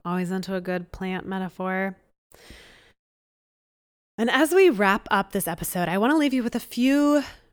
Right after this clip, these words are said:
reflection questions that you can ponder or take some time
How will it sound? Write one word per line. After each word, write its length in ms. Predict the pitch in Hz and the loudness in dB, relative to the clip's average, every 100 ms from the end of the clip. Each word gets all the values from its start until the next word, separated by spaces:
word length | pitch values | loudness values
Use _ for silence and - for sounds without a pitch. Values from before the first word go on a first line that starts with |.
| - | -8
reflection 580 | - - 214 208 - 180 | -6 0 0 0 -6 -6
questions 540 | - - - - - | -8 -10 -10 -10 -10
that 100 | - | -6
you 120 | 196 | -6
can 160 | 185 180 | -6 -6
ponder 600 | - 196 185 175 175 170 - | -4 0 0 0 0 -2 -4
or 420 | 165 160 156 156 _ _ - | -4 -4 -4 -8 _ _ -12
take 160 | 202 - | -8 -6
some 160 | 185 | -6
time 480 | 156 175 160 160 | -6 -6 -6 -6